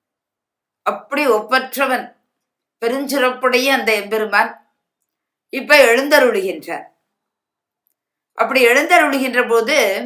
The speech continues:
அங்கே வாத்தியங்கள் எல்லாம் முழங்கும். ஒரு பக்கம் சங்கு ஊதுவார்கள், ஒரு தாரை, சின்னம், இவையெல்லாம், இந்த வாத்தியங்கள் எல்லாம் வாசிக்கப்படும்.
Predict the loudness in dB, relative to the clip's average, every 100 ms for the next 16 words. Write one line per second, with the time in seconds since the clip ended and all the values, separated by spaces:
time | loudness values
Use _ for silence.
0 | -12 _ _ _ _ -2 4 2 4 6
1 | 6 6 2 2 2 2 2 0 -2 -6
2 | -8 -14 _ _ _ _ _ _ _ _
3 | _ _ _ _ _ 0 2 0 2 -2
4 | -2 -2 0 -2 -4 -2 0 2 2 0
5 | -2 -2 -4 2 2 2 0 -6 -10 -14
6 | -8 -8 -8 -14 -8 -4 -2 2 0 0
7 | -6 -4 -2 -2 -4 -4 -2 -2 -2 -6
8 | -6 -10 -10 -16 -18 -18 -20